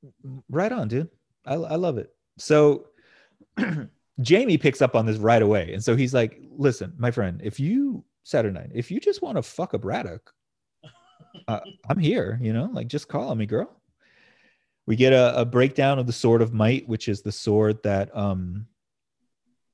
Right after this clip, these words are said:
Speaker 1: is, is Captain Britain's. We learn about the Britain, uh,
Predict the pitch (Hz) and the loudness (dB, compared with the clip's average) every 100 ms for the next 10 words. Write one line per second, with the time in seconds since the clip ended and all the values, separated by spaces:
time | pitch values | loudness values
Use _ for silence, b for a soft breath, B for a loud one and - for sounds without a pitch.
0 | _ _ _ _ _ _ _ _ - 104 | _ _ _ _ _ _ _ _ -8 -6
1 | 98 95 - 98 90 - - 117 - 101 | -6 -12 -6 -6 -6 -16 -6 -4 -2 -4
2 | 95 98 135 156 - _ _ _ _ _ | -2 -4 -4 -8 -12 _ _ _ _ _
3 | _ _ _ _ _ _ _ _ _ _ | _ _ _ _ _ _ _ _ _ _
4 | _ _ _ _ _ _ _ 123 123 139 | _ _ _ _ _ _ _ 4 8 8
5 | 143 143 139 139 120 127 147 165 170 123 | 8 6 6 6 4 4 4 2 0 2